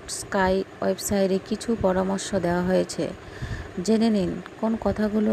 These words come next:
আপনার প্রেমিকা বা স্ত্রীকে বেশি খুশি করে। "তোমাকে পেয়ে আমি নিজেকে ভাগ্যবান মনে করছি।" আপনি যদি কোনো ছ-, মেয়েকে বলেন যে সে আপনার জীবনে এসে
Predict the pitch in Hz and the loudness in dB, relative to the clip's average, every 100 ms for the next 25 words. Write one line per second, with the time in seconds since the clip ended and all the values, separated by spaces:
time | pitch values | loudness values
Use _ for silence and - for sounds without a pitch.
0 | 226 185 - 190 185 190 196 202 196 196 | 0 -4 -4 -2 0 0 0 0 0 -2
1 | - - 175 - - 190 190 190 - 202 | -4 -8 -6 -4 -2 0 0 0 2 2
2 | - 247 196 - 180 - - - - - | 2 -4 -2 -2 0 0 -2 -6 -12 -14
3 | - - - - - 240 233 247 - - | -16 -14 -14 -16 -4 0 2 2 0 -4
4 | - - - - 254 247 240 - 208 208 | -8 -14 -16 -2 2 4 2 4 6 6
5 | 208 - 190 196 202 202 202 - 190 180 | 4 0 -2 0 0 0 -4 -4 -2 0
6 | 202 - 196 175 170 160 180 170 180 196 | -2 0 -2 -2 -2 0 0 2 2 2
7 | 190 185 180 180 175 - - - - - | 0 0 0 0 -4 -4 -4 -4 -6 -12
8 | - - - - 180 - 254 254 247 247 | -14 -14 -6 -2 -2 2 2 4 2 0
9 | - 226 226 226 - - - - 190 202 | 2 2 2 0 -6 -10 -8 -2 2 2
10 | 202 208 185 180 185 185 190 - - - | 2 2 4 4 4 4 0 -6 -16 -8
11 | 170 175 190 190 - 208 202 185 190 196 | 0 4 4 2 2 2 2 0 -2 -2
12 | 175 185 185 190 - 180 - 190 | 0 0 0 0 0 -2 0 2